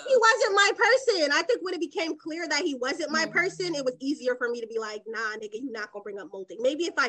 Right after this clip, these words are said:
Speaker 1: felt like he was my person,
Speaker 2: Mm-hmm.
Speaker 1: I would have, um, been okay with it. But at the time it was said, I was already like, "This nigga's not my person." Like,
Speaker 2: Yeah.
Speaker 1: so, yeah,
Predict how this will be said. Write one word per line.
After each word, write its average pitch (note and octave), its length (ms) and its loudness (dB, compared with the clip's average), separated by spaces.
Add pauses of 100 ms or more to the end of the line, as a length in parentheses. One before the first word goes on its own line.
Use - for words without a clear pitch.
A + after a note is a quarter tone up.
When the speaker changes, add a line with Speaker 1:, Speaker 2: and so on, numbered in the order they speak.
(120)
Speaker 1:
felt C#4 240 -4
like D4+ 180 -2
he E4+ 80 -4
was D#4+ 140 -6
my D#4+ 140 2
person, D#4+ 300 -2 (140)
Speaker 2:
Mm-hmm. A#3+ 520 -4
Speaker 1:
I C4+ 40 2
would D4 240 0
have, C#4 380 0
um, A#3+ 420 0
been C4 140 0
okay C4+ 280 0
with E4 160 -2
it. F4+ 120 -2 (220)
But C#4 140 4
at D4 140 2
the C4 100 -6
time E4+ 380 4
it D4+ 120 -2
was C#4 180 -2
said, D#4 280 0 (100)
I C4 180 4
was B3+ 160 2
already A#3+ 420 -4
like, A3 220 -6
"This G#3+ 160 -10
nigga's F#3+ 300 -14
not F#3 180 -12
my F3+ 180 -18
person." - 380 -16
Like, A#3+ 340 0 (680)
Speaker 2:
Yeah. F3+ 360 -2 (160)
Speaker 1:
so, D#4+ 640 2
yeah, D#4+ 200 4